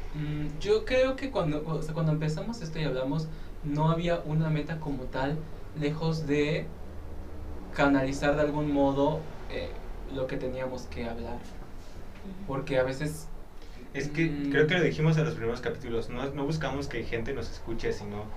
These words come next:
Speaker 3: que quien llegue a escucharnos le provoque algo.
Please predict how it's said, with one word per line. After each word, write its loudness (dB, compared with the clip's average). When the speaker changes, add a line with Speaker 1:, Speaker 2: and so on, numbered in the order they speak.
Speaker 3:
que 0
quien 0
llegue 6
a 8
escucharnos 0
le 0
provoque 2
algo. -6